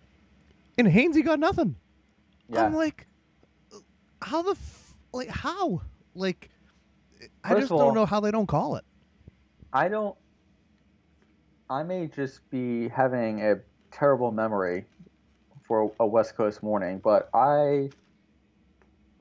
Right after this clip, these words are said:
Speaker 2: am having trouble remembering any other time somebody was given a five-minute major for interference or a five-minute major for cross-checking.
Speaker 1: Oh, and the fact that they called it cross-checking was bullshit.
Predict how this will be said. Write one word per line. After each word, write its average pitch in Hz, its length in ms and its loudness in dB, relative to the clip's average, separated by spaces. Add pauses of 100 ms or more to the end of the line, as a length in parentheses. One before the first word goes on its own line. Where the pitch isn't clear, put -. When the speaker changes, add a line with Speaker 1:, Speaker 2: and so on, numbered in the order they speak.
Speaker 2:
am 131 120 -8
having 180 360 0
trouble 143 500 -2
remembering 123 540 -2
any 143 260 -2
other 139 140 0
time 120 340 -4
somebody 123 320 -4
was 113 160 -4
given 117 220 -2
a 107 60 -4
five-minute 120 580 0
major 110 500 -4
for - 320 -6
interference 117 680 -6
or 98 120 2
a 95 40 -4
five-minute 117 640 0
major 104 560 -4 (640)
for 113 100 -8
cross-checking. - 800 -6 (1120)
Speaker 1:
Oh, 143 120 -8
and 131 180 2
the 120 60 6
fact 151 240 0
that 139 80 0
they 113 140 4
called 113 220 4
it 98 60 2
cross-checking 104 560 2
was 90 140 -2
bullshit. 92 500 -4